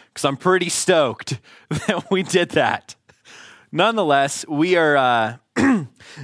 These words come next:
continuing through our series in Ezra and Nehemiah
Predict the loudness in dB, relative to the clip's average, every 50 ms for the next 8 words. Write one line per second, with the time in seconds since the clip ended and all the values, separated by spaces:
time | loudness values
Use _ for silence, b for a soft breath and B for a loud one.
0 | B B B -2 -2 0 0 -2 -2 0 0 0 0 -2 -2 0 0 2 2 0
1 | -2 -4 -2 0 0 0 0 0 -2 -4 -6 -8 -12 -14 _ -4 -2 -2 0 0
2 | 0 -2 -2 -4 -6 -8 -4 _ -2 -2 0 0 0 0 2 0 0 -2 -2 0
3 | 2 2 2 2 0 -2 -4